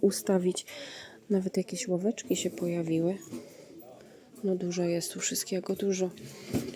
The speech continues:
Doniczki gliniane jak najbardziej w zestawione, chyba cenowo fajnie wychodzą. To jest też fajne na tych trzech nóżkach. Ja lubię te z nóżkami. Znajoma się ze mnie śmieje. O, patrzcie, odbijam się.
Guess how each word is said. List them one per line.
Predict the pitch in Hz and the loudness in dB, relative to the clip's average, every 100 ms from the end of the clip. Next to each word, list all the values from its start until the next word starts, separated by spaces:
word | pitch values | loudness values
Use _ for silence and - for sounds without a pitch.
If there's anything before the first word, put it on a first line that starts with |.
| - - 226 - | -8 -6 -6 2
Doniczki | 202 196 190 190 - - | 4 6 6 2 -4 -2
gliniane | 185 190 185 185 180 180 180 | 8 10 10 10 8 6 4
jak | 180 - | 2 2
najbardziej | 185 180 180 180 160 | 4 8 6 6 0
w | 180 | -2
zestawione, | 185 - 190 180 175 170 | -4 -4 0 2 2 0
chyba | - 190 | 0 0
cenowo | - 180 180 175 | 4 4 4 0
fajnie | - 180 180 180 | -2 2 4 4
wychodzą. | 180 165 180 180 180 180 - - - - - 214 - | 2 0 -2 0 0 -2 -6 -6 -4 -6 -12 -16 2
To | 254 | 4
jest | 190 - | 4 0
też | 170 | -6
fajne | - 165 170 170 | -4 -4 0 2
na | 180 170 | 2 0
tych | 175 | -2
trzech | 285 - 180 | 4 4 4
nóżkach. | 185 175 - 196 - | 4 2 0 4 8
Ja | 202 | 10
lubię | 185 180 | 10 6
te | - | 4
z | 170 | 4
nóżkami. | 180 - 190 175 175 - - - - - - 247 - - | 4 2 2 2 2 -4 -16 -12 -12 -12 -14 -14 -12 0
Znajoma | - 208 208 190 185 | 6 8 10 6 2
się | - | 0
ze | 185 | 2
mnie | 185 185 | 4 2
śmieje. | - 185 - | 0 0 0
O, | 160 | -6
patrzcie, | - 165 - - - - - | -4 -4 -4 -4 -8 -14 -6
odbijam | 160 160 170 165 147 151 | -2 -2 -2 -2 -2 -6
się. | - | -8